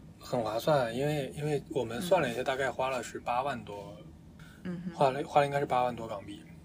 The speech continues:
Speaker 1: 然后其中有
Speaker 2: 嗯。
Speaker 1: 两万是机票。
Speaker 2: 嗯。机票这么便宜啊？
Speaker 1: 呃，往返机票大概一万港币。
Speaker 2: 我们单程都要三五万。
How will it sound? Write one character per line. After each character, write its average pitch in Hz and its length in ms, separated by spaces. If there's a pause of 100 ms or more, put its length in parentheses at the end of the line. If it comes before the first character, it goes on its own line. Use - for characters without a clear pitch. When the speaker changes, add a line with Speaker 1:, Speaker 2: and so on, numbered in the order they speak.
(220)
Speaker 1:
然 107 100
后 117 80
其 120 140
中 127 160
有 117 140
Speaker 2:
嗯。 208 260 (140)
Speaker 1:
两 95 200
万 113 240 (360)
是 101 580
机 - 100
票。 - 220
Speaker 2:
嗯。 - 80 (800)
机 - 100
票 330 160
这 - 80
么 370 60
便 190 200
宜 165 180
啊？ 160 60 (460)
Speaker 1:
呃， 120 500
往 131 140
返 143 100
机 120 80
票 135 120
大 123 80
概 117 100
一 113 80
万 123 140
港 104 100
币。 107 140 (560)
Speaker 2:
我 196 160
们 190 140
单 339 220
程 226 220
都 208 80
要 202 140
三 190 260
五 170 220
万。 180 180